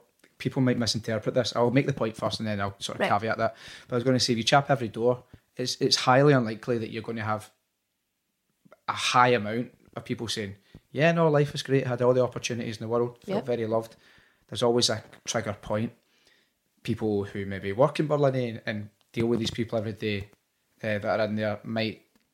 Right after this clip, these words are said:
Speaker 1: think differently and say, "No, I mean, these aren't great people." And, and they're probably not mutually exclusive. They probably aren't behaving greatly.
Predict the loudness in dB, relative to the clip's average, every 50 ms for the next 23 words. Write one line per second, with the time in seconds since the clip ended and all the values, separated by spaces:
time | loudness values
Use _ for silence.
0 | _ _ _ _ -20 -20 -16 -10 -8 -6 -4 2 4 4 6 4 4 -4 -4 -4
1 | -4 -4 -4 -4 -2 0 2 2 2 0 -2 -4 -6 -4 -4 -6 -6 -4 -2 -2
2 | -2 -2 -6 -8 -6 -6 -4 0 0 0 4 6 6 6 6 4 -4 -12 -10 -10
3 | -10 -8 -6 -6 -6 -6 -6 -6 -6 -4 2 4 4 4 4 2 -2 -2 -2 -4
4 | -6 -6 -8 -8 -8 -6 -8 -8 -8 -4 -6 -4 -2 -2 -2 0 2 0 0 0
5 | -2 -8 -4 0 2 4 4 4 2 0 -2 -4 -4 -6 _ _ _ _ _ _
6 | _ _ _ _ _ _ _ _ _ -20 -12 -2 4 6 6 8 6 4 0 -8
7 | _ _ _ _ _ _ _ _ _ _ _ _ -6 0 2 4 6 8 8 8
8 | 8 6 2 4 6 6 4 4 4 0 -2